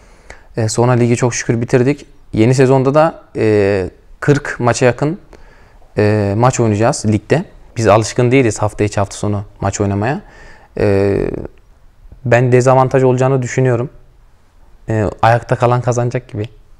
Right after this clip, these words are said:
Bir aya yakın bir kamp dönemi geçirdik. E, lige de iyi başladığımızı düşünüyorum. Yani sadece geçen sene <laughs> başı olduğu gibi geçen sene de çok güzel maçlar oynamıştık,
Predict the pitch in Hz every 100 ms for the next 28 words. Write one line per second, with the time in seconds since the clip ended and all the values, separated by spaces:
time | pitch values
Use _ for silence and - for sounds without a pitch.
0 | 113 113 117 120 120 135 127 123 120 127
1 | 131 127 110 107 151 - - - - -
2 | - - - 113 110 107 104 101 98 85
3 | - 120 120 135 151 147 147 143 151 151
4 | 160 151 131 110 110 110 107 - - 131
5 | 139 143 127 110 - 143 - 131 - 120
6 | 120 - 123 127 135 120 139 151 - -
7 | - - - 123 127 139 123 90 - 104
8 | 104 101 95 - 110 104 101 104 101 95
9 | - -